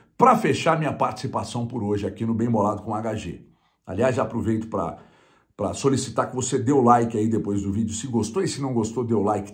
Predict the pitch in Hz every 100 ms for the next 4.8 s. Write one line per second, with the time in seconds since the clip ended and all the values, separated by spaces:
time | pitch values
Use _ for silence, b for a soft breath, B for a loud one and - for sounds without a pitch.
0 | - 240 240 131 139 165 160 B B B
1 | B B 143 143 139 131 123 120 110 107
2 | 101 95 98 - _ _ _ _ _ _
3 | - 117 110 156 123 95 147 143 95 -
4 | 107 104 143 139 104 104 -